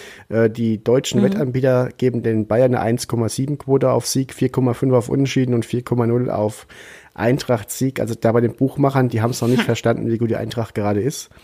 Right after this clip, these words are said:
Speaker 2: Die haben's noch nicht verstanden, die werden sich wundern.
Speaker 1: Man muss ja auch ganz ehrlich sagen,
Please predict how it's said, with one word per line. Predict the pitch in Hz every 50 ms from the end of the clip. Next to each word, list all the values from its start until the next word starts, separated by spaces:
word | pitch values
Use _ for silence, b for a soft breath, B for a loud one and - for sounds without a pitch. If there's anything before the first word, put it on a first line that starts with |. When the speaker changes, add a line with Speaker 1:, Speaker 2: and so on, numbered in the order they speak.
| b b b b b b b b -
Speaker 2:
Die | 269 370 440 453
haben's | 453 403 -
noch | 330
nicht | 269 240
verstanden, | - 190 185 - 175 180
die | 214 226
werden | 254 269 277
sich | 254 214 196
wundern. | 196 233 240 208 160 - -
Speaker 1:
Man | 104 98 110
muss | 117 95 -
ja | 127 110
auch | 113 107 -
ganz | 123 113 101 98 95
ehrlich | 98 110 127 127
sagen, | - - 131 135 143